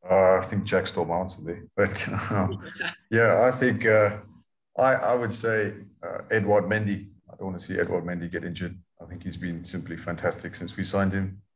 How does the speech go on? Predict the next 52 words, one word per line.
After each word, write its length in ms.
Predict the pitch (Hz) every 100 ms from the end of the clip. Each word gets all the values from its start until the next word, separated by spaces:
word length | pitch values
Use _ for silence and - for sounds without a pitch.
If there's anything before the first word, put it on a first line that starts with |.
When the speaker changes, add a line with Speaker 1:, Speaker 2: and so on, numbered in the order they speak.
| -
Speaker 1:
And, 240 | 85 80
uh, 160 | 82 80
Jack 280 | 87 87
mentioned 340 | 92 90 - 85
he's 140 | 85
been 200 | 87 90
a 80 | 85
twenty-two 440 | 87 98 90 -
million 240 | 95 95 92
pound 240 | 95 92
bargain, 400 | 87 95 92 87
but 120 | 82
I 80 | 85
think 200 | 82 92 - _ _ _ _ _ _
good 120 | 104
old, 520 | 95 95 92 - - -
to 100 | -
steal, 400 | - 110 104 98
uh, 280 | 95 92
Jam's 560 | - 101 110 104 101 -
nickname 380 | 107 107 110 104
for 100 | 110
him, 80 | 104
Spider 360 | - 104 101
Mendy, 360 | 101 101 101 101
I 40 |
think 160 | 98 98
he's 120 | 92
been 180 | 92 92
brilliant. 400 | 95 95 95 95 - -
Um, 160 | 85 92
he's 180 | 87
a, 120 | 85 85 _
he's 120 | 98 95
a 80 |
fantastic 600 | 95 98 92 92 - 87
player, 400 | - 98 95 87
and 160 | 87 85 -
I 80 | -
think 260 | 95 95 - _ _ _ _ _ -
our 180 | 98 101
goalkeeping 560 | 113 107 107 110 107
department 440 | 104 113 113 113 101
is 140 | 92
sorted 380 | - 101 101 98
for 60 |
the 80 | 95
next 280 | 95 92 -
five 240 | - 90 87
years, 220 | 92 85
I 80 | 82
hope, 260 | 98 98